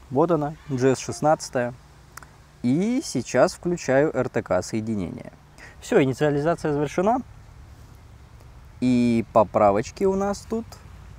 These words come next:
при четырнадцати спутниках. При условии того, что тарелка находится практически на земле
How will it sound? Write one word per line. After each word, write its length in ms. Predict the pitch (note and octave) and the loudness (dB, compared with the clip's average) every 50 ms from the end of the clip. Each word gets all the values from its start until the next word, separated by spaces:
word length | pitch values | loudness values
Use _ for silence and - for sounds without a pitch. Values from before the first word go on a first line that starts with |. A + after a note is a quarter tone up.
| - - - | -20 -12 -6
при 240 | - A#2 A2+ G#2+ F#2+ | -2 -2 0 -2 -2
четырнадцати 720 | - - A2 - A2 G#2+ G2 G2 F#2+ - - G2+ F2+ G2 | -4 -6 -4 -2 -2 -2 -2 -2 -6 -6 -8 -10 -10 -10
спутниках. 600 | F#2+ - - - G#2+ F#2 - - G#2+ - - E3 - - - - - - - - - - - - | -12 -12 -8 -8 -8 -6 -6 -6 -8 -8 -8 -10 -12 -14 -18 -20 -20 -20 -20 -14 -14 -12 -6 2
При 80 | C3 D3+ | 6 6
условии 380 | E3 F3 - A#3+ B3+ B3 G#3+ F3 | 6 6 8 6 6 8 8 6
того, 280 | - F3 F#3 G3+ G#3 | 8 6 6 6 6
что 180 | F3+ - - D#3+ | 4 2 -2 -2
тарелка 400 | - D#3 D#3 E3 F3 D3 - C#3+ | 0 0 2 2 2 2 0 0
находится 460 | B2+ C3+ - D#3 D#3 C3+ A#2+ - - | 0 0 0 0 0 0 -2 -2 -2
практически 600 | - - B2+ - - - C#3 - A#2+ - - - | -2 -2 -2 -2 -4 -8 -10 -10 -10 -4 -2 -2
на 140 | A#2 A#2 A#2 | 0 0 0
земле 480 | A2 A2 A#2 A#2+ B2 C3 E3 G3+ C4 | 0 0 2 2 2 4 2 2 0